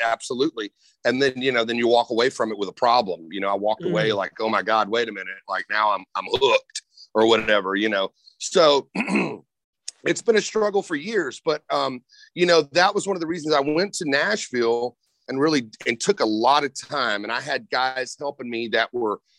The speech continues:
Speaker 1: legendary, you know, iconic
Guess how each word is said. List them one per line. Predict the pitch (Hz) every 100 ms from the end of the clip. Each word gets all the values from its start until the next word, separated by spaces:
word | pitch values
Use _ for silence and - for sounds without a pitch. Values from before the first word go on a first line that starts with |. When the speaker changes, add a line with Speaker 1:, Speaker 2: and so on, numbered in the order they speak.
| _ _
Speaker 1:
legendary, | 113 123 139 135 - 139 135 123 123 123 117 113 104
you | 117
know, | 117 113 98 -
iconic | 117 123 123 - 147 127 117